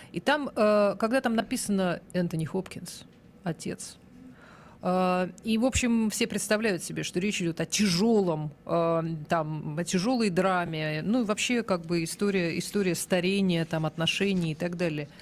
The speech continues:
Но люди почему-то идут, потому что Энтони Хопкинс.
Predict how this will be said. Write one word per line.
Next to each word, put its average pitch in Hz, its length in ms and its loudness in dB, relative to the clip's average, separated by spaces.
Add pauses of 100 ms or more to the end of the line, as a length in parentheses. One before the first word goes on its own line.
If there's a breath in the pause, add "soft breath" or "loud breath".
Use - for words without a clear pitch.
(160 loud breath)
Но 175 100 4
люди 269 180 2
почему-то 240 500 -4 (100)
идут, 180 360 -8
потому 226 280 0
что 247 140 -4
Энтони 262 300 -2
Хопкинс. - 640 -10